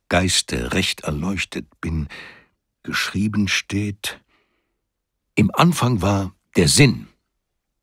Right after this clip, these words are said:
Bedenke wohl die erste Zeile, dass deine Feder sich nicht übereile. Ist es der Sinn, der alles wirkt und schafft? Es sollte stehen, „Im Anfang war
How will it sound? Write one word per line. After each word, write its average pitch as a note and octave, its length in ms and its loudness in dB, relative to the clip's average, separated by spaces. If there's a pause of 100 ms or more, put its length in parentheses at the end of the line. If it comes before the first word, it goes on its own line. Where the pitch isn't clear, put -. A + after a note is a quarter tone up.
(1000)
Bedenke - 500 -4
wohl A#2+ 160 -2
die C#3+ 180 -6
erste - 280 -4
Zeile, A#2+ 340 2
dass F2 180 0
deine G#2 220 0
Feder C#3 300 0
sich A#2 220 0
nicht - 300 0
übereile. C3+ 500 2 (200)
Ist D#3 340 6
es F#3 140 2
der F#3+ 140 4
Sinn, F3+ 480 6 (400)
der C#3+ 180 4
alles D#3+ 300 4
wirkt D#3+ 240 2
und D3+ 140 2
schafft? - 380 0 (1300)
Es - 140 2
sollte - 260 -2
stehen, D#2 460 2 (800)
„Im F#2 180 2
Anfang D#2+ 460 -2
war C#2 480 -2